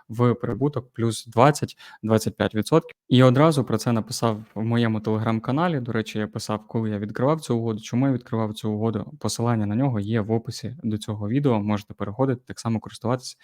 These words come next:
цікавою та корисною інформацією. І одразу перейдемо до огляду ринку. Я одразу для вас намітив ту саму подію, яку вже всі очікують і яка довгостроково може вплинути на фінансові ринки.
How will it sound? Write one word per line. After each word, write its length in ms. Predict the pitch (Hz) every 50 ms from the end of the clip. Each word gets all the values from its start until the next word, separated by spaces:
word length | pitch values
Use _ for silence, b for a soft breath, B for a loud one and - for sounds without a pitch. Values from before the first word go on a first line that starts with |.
| B B B
цікавою 360 | - - - - 120 123 117
та 100 | 110 113
корисною 420 | - - 110 110 107 - - 107 104
інформацією. 560 | 104 - 110 104 98 98 - - - - _ -
І 100 | - 139
одразу 360 | 135 123 127 135 135 131 127
перейдемо 400 | - 113 117 110 123 120 113 107
до 140 | 104 113 113
огляду 360 | 110 107 107 104 110 110 117
ринку. 320 | 135 165 175 156 - -
Я 180 | 110 113 117 123
одразу 340 | 117 107 113 110 107 107 101
для 140 | 101 110 107
вас 240 | 120 127 127 127
намітив 380 | 107 107 113 120 120 120 104 104
ту 120 | - 117
саму 420 | 110 - 117 113 110 104 104 98 - -
подію, 540 | - 123 107 107 107 104 104 120 143 160 B B B B 135 B B -
яку 300 | 113 110 - 139 139 127
вже 180 | 117 110 110
всі 240 | 104 - - - 117
очікують 560 | 107 107 107 - 151 156 - 135 120 110 -
і 40 | 110
яка 260 | 110 110 110 - 120
довгостроково 480 | 113 110 107 101 - - - - 160 147
може 200 | 123 110 101 104
вплинути 460 | - - 131 131 123 123 120 110 - -
на 280 | 113 113 117 113 107
фінансові 480 | 107 - 113 110 110 107 107 - 113 120
ринки. 340 | 127 175 185 175 - 123